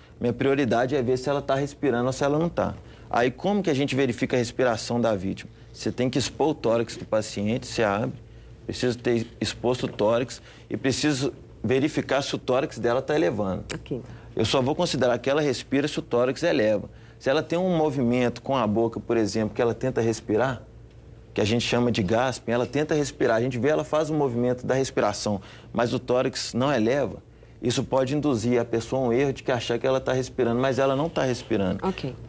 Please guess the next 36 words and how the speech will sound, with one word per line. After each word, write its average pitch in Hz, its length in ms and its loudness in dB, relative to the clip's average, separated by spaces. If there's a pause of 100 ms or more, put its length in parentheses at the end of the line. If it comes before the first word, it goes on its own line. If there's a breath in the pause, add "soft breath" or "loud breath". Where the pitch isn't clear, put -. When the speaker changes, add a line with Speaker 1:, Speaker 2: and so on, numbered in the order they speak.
Speaker 1:
Então, 123 340 2
vamos 135 220 2
verificar 127 460 0
se - 80 -6
o - 20 -10
tórax 120 380 0
eleva. 92 340 2 (600 loud breath)
Se - 120 -4
o 202 60 2
Speaker 2:
E 202 40 4
Speaker 1:
tórax 196 300 4
Speaker 2:
aí, 208 60 2
a, 208 260 -2
a, 165 400 0
no 185 160 2
caso 202 240 0
da 262 160 2
manobra 175 440 2
mesmo, 156 280 2
da 156 100 2
massagem, 160 380 0
Speaker 1:
Isso. 127 200 0
Speaker 2:
como 185 160 0
que 180 140 0
Speaker 1:
Se 151 60 2
Speaker 2:
é? 135 40 4
Speaker 1:
o 123 40 2
tórax 127 400 0
não 143 160 2
eleva, 139 520 2 (320 loud breath)
aí 107 280 2
eu 127 120 2
vou 135 120 0
chamar 117 360 2
o - 20 2
resgate 107 760 0